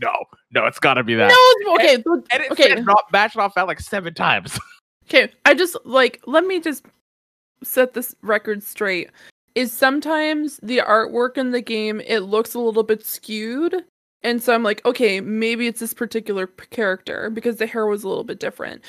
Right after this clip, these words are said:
Speaker 2: Because the people who have, like, their hair up in a bun or hair up in a mohawk, it, like, doesn't actually show that in their identification photo. So I wanted to make sure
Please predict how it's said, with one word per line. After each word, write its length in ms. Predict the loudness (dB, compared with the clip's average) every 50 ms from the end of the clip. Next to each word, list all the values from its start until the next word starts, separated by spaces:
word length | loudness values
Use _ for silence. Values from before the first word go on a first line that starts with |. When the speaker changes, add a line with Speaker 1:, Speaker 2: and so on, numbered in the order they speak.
| -20 -20 -20 -18 _
Speaker 2:
Because 460 | -8 0 2 4 4 4 0 -8 -10 _
the 160 | -6 -6 -2
people 340 | -2 -2 -2 0 0 0 0
who 100 | 2 2
have, 280 | 4 4 4 4 4
like, 180 | 2 0 0 0 -6 -12 _ _ _ _ _ _ _
their 160 | 4 4 4 4
hair 220 | 4 4 4 4
up 140 | 4 4 2
in 80 | -2
a 60 | -2 -2
bun 480 | 0 _ 0 2 2 0 0 -2 -4 -6
or 240 | -6 -4 -4 -4
hair 380 | -4 -2 -2 0 0 -2 -2 0
up 220 | -2 -2 -2 _
in 300 | -8 -8 -6 -6 -6 -6 -6
a 100 | -6 -6
mohawk, 760 | -4 -2 -2 -2 -2 -2 -2 -2 -2 0 0 -2 -2 _ -14 _ _ -20 _ _ _ _ _
it, 360 | -2 -2 -2 -2 -4 -8 -12 -12 _ _ _ _
like, 240 | 2 2 2 4 6
doesn't 240 | 4 2 2 2 4
actually 360 | 4 4 4 4 0 0 0
show 260 | 2 2 2 2 2
that 240 | 0 -2 -4 -4 -6
in 220 | -6 -6 -6 -4
their 160 | -4 -2 -2
identification 800 | -2 -2 -2 -4 -8 -8 -10 -16 -10 -6 -4 -4 -4 -6 -10 -12
photo. 440 | -8 -6 -6 -4 -4 -4 -6 -6 -8
So 300 | -10 -4 2 4 6 6
I 140 | 6 6 4
wanted 300 | 4 2 0 0 0 -4
to 100 | -8 -8
make 200 | -8 -8 -8 -8
sure 440 | -10 -6 -4 -2 0 0 -2 -2